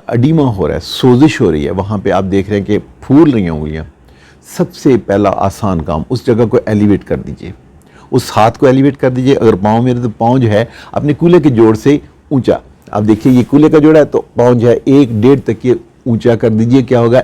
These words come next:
एलिवेशन से फ्लूइड जो है ग्रेविटी से नीचे की तरफ आना शुरू हो जाएगा।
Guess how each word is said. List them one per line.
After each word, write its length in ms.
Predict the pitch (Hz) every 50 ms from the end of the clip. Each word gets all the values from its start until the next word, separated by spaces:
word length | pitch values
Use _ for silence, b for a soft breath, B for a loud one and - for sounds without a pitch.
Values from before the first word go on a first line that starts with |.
| - 123
एलिवेशन 420 | 120 139 151 147 135 110 117 113
से 180 | 104 117 127 120 - B B B B -
फ्लूइड 220 | 120 123 135 131
जो 140 | 123 113 120
है 140 | 120 131 - - _ _ - _ _ _ _ _ _ _ _ -
ग्रेविटी 380 | 107 113 110 113 117 107 113
से 120 | 104 - 120
नीचे 300 | 107 104 98 87 - 101
की 60 | 87
तरफ 220 | 87 - 87 87 95
आना 160 | 92 85 90
शुरू 180 | 90 - 98 92
हो 60 | 92
जाएगा। 140 | 98 107 107